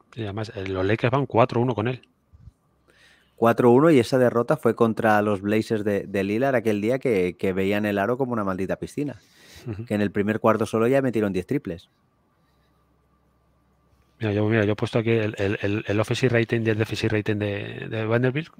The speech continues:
Speaker 1: Es, el offensive rating está en ciento cuarenta y siete, en, en los cinco partidos que ha jugado, el más, el más alto del equipo. Y el defensive rating ciento siete, el más ba-, el más bajo del equipo, es el mejor del equipo en defensa también.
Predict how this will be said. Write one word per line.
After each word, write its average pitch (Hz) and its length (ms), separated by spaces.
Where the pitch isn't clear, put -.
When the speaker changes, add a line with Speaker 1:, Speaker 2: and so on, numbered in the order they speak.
Speaker 1:
Es, - 240
el 104 100
offensive 127 320
rating 101 140
está 117 160
en 101 60
ciento 131 200
cuarenta 117 200
y 95 40
siete, - 340
en, 104 100
en 113 280
los 101 120
cinco - 180
partidos 117 240
que - 60
ha - 20
jugado, - 220
el 104 180
más, 104 520
el 107 80
más 120 160
alto 117 180
del 101 80
equipo. 104 340
Y 110 80
el 101 60
defensive 127 380
rating 147 180
ciento 120 240
siete, - 260
el 101 100
más 117 240
ba-, 120 200
el 101 180
más 123 180
bajo 113 220
del 98 100
equipo, 90 240
es - 100
el 98 60
mejor 98 260
del 104 100
equipo 92 260
en 87 80
defensa 90 280
también. 82 220